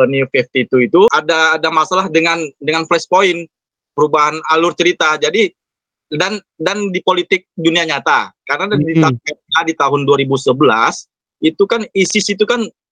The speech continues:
Speaker 1: distigmakan itu sebagai teroris global.
Speaker 2: Ya.
Speaker 1: Jadi dimatikan itu karakter ISIS yang ada di komik, sama dengan Osiris. Yang diucapkan mantranya si Shazam itu tetap Shazam.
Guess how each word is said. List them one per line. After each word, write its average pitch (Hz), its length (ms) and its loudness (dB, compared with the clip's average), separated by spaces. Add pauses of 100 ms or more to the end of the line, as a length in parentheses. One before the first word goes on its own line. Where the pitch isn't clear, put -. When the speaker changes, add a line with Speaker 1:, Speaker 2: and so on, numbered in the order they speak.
(260)
Speaker 1:
distigmakan 170 880 0
itu 185 160 -4
sebagai 156 320 0
teroris 165 460 0
global. 147 500 0 (280)
Speaker 2:
Ya. 117 200 2
Speaker 1:
Jadi 190 240 2 (200)
dimatikan 170 580 -2
itu 165 220 -2
karakter 151 340 -2
ISIS 156 380 0
yang 143 220 -2
ada 135 220 0
di 131 160 0
komik, 135 400 0 (260)
sama 117 280 -2
dengan 143 200 -4
Osiris. 143 760 -2
Yang 170 340 0
diucapkan 175 540 0
mantranya 165 560 -2
si 151 580 2 (280)
Shazam 160 360 -2
itu 170 160 -2
tetap - 260 -2
Shazam. 113 640 -2